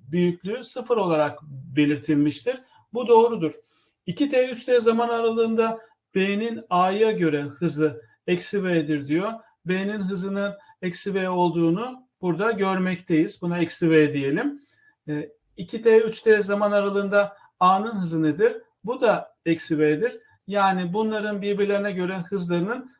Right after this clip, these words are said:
sıfır olduğunu söylemeyiz. Çünkü ikisi de aynı yönde gidiyorlar, aynı hız büyüklüğündeler. Dolayısıyla B'nin A'ya göre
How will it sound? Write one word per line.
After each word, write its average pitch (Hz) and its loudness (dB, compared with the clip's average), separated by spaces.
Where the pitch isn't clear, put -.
sıfır 233 0
olduğunu 151 2
söylemeyiz. 170 0
Çünkü 226 -8
ikisi 233 -10
de 240 2
aynı 240 2
yönde 220 -2
gidiyorlar, 220 0
aynı 208 2
hız 214 -4
büyüklüğündeler. 220 -2
Dolayısıyla 208 2
B'nin 196 -2
A'ya 185 2
göre 175 -2